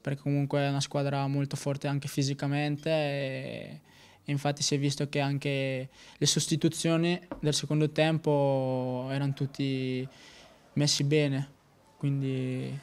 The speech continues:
sono contento sia per il gol che, ma in-, soprattutto per, per la vittoria. Non ti so spiegare bene, eh, perché comunque è un ruolo, ripeto, che non è mio e quindi devo ancora imparare bene,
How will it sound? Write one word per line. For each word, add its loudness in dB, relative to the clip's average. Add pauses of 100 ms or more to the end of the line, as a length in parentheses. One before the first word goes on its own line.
(220)
sono 0
contento 4
sia 2
per 4
il 4
gol 4
che, 2
ma 0
in-, -2 (200)
soprattutto 0
per, -2 (340)
per 2
la 6
vittoria. 0 (320)
Non 6
ti 4
so 10
spiegare 10
bene, 6
eh, 2
perché 6
comunque 2
è 6
un 4
ruolo, 4
ripeto, 0
che -4
non 0
è 0
mio 0
e -2
quindi 0 (440)
devo 6
ancora 4
imparare 4
bene, 2